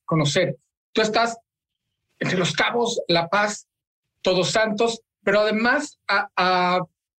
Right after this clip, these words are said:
poquitos kilómetros tienes el, digo, a poquitos kilómetros, metros,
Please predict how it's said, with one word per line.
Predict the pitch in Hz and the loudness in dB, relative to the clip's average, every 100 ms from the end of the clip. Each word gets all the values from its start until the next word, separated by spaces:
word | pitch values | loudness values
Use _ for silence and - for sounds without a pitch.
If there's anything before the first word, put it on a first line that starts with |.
| _ - | _ -4
poquitos | 196 262 262 262 | -2 0 0 0
kilómetros | 262 247 254 - _ | 0 0 0 -6 _
tienes | - 214 196 | -2 0 0
el, | 196 185 190 - | 0 0 0 -2
digo, | 165 | 0
a | 143 | 0
poquitos | 143 156 170 | -2 -2 -2
kilómetros, | - 151 151 156 | 0 0 0 0
metros, | 151 185 185 190 139 | 0 0 0 0 -2